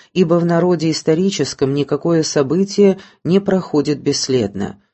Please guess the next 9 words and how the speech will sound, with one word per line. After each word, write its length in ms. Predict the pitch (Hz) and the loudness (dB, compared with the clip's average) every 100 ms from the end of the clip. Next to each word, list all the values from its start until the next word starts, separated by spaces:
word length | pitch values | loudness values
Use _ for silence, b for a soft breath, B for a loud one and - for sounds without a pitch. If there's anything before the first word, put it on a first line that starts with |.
| _ - | _ -6
не 100 | 151 | -4
подействовав 720 | 147 135 165 180 - 160 151 | 0 0 2 -2 -2 -4 -2
на 160 | 143 131 | -2 -2
ту 260 | 131 170 | -2 -2
или 240 | 156 151 139 | 0 -2 -2
другую 460 | 131 131 151 143 | 0 -2 0 -2
часть 380 | 131 165 185 - | -2 -2 -2 -2
общественного 840 | 185 185 - 135 - 135 135 135 | -4 -2 0 0 0 -2 0 0
организма. 720 | 131 135 127 113 98 95 53 | 0 0 0 -2 -6 -10 -14